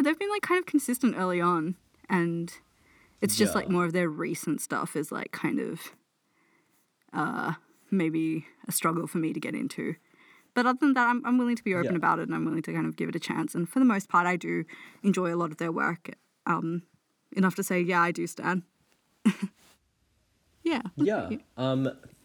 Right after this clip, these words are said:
Speaker 2: fair enough. I think I'm the same, to be honest. Just even, like, the level of iconic that Untouched
Speaker 1: <laughs>
Speaker 2: was, you know?
Speaker 1: Yeah.
Speaker 2: Like, I'm willing to stand purely for
Speaker 1: Right.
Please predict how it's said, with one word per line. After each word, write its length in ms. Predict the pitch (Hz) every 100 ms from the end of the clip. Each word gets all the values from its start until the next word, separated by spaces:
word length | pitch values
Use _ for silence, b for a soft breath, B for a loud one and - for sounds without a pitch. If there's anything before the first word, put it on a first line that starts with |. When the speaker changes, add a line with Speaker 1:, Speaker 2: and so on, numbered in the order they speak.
| _ -
Speaker 2:
fair 260 | 147 202
enough. 640 | 240 185 117 113 107 101 -
I 100 | 131
think 240 | 147 220
I'm 180 | 302 339
the 80 | 196
same, 420 | - 85 90 113
to 100 | 107
be 120 | 98 87
honest. 420 | 71 62 - -
Just 120 | 135
even, 240 | 165 180
like, 340 | 247 196 170 - b b b
the 100 | 127
level 460 | 147 117 120 123 143
of 80 | 131
iconic 520 | - 123 - 107 107
that 160 | 113 101
Untouched 560 | 101 101 208 - - -
Speaker 1:
<laughs> 0 |
Speaker 2:
was, 380 | - 277 - - B B B -
you 100 | -
know? 60 |
Speaker 1:
Yeah. 240 | 113 98 139
Speaker 2:
Like, 220 | 139 135
I'm 140 | 143
willing 240 | 123 120 135
to 100 | 165
stand 340 | - 117 110
purely 340 | 110 - 95 85
for 80 | 180
Speaker 1:
Right. 420 | 156 135 55 -